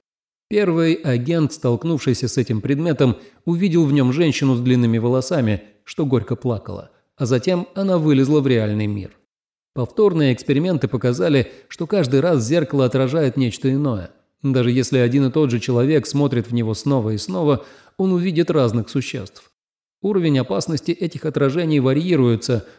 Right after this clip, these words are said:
но все они прежде всего атакуют того, кто смотрит.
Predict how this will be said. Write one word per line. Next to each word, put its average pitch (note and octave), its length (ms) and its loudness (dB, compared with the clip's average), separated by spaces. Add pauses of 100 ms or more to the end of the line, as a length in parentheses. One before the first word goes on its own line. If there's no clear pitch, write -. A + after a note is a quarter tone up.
но D3 200 2
все G3 220 -2
они D#3+ 180 2
прежде D#3+ 320 -2
всего D3+ 360 0
атакуют D#3 600 0
того, B2 280 2
кто C3 240 -2
смотрит. - 580 -6